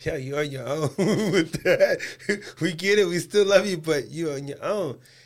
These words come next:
I mean, t-, today, there's been no cure for mental illness of, of any nature. You know, we have medication that subdues, that takes symptoms away. There's no cu-, cure for the common cold. Just, you know, you know, drink this tea or whatever, this cough suppressant to suppress your cough.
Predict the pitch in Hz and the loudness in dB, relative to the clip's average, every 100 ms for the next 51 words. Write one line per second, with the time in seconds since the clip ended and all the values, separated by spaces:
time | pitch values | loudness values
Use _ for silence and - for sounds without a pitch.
0 | - 185 220 220 208 170 - - 220 170 | -2 -2 0 -2 -2 -6 -18 -4 -2 -2
1 | 131 190 233 214 175 190 180 190 175 143 | 2 2 2 0 2 2 0 -4 -4 -4
2 | 127 - 120 117 127 113 117 120 120 113 | -6 -8 -8 -8 -10 -12 -12 -12 -14 -12
3 | 113 117 127 131 120 - 120 120 120 120 | -12 -12 -12 -12 -14 -10 -8 -8 -10 -10
4 | 123 139 175 117 113 127 139 120 139 143 | -10 -10 -10 -12 -10 -10 -10 -8 -2 -2
5 | 139 135 143 147 156 147 160 151 - _ | 0 0 0 -2 -6 -6 -8 -10 -20 _
6 | 175 175 147 185 165 165 190 127 135 135 | -4 -4 -4 -12 -14 -12 -10 -8 -8 -8
7 | 139 131 - 120 117 135 131 143 170 165 | -8 -8 -10 -14 -12 -12 -8 -4 -2 -2
8 | 110 _ _ _ 190 226 262 226 - - | -4 _ _ _ 0 2 2 0 -4 -16
9 | 214 - 233 254 202 - 190 190 - 190 | -14 -8 2 4 4 2 0 0 -2 -2
10 | 190 196 196 254 220 127 - _ _ _ | -2 -4 -2 2 2 0 -6 _ _ _
11 | 208 220 220 180 170 165 - _ 240 175 | 2 2 2 -4 -2 -4 -8 _ -4 -4
12 | 123 120 190 202 190 - - 233 190 160 | -4 -8 -8 -4 -6 -6 -4 0 2 4
13 | 151 143 156 - - 196 214 165 135 160 | 2 0 -6 -4 0 0 0 -6 -4 -4
14 | 151 156 - 147 151 - 170 165 160 143 | -2 -8 -12 -10 -10 -4 -4 -2 -6 -4
15 | 185 190 151 | 0 0 -2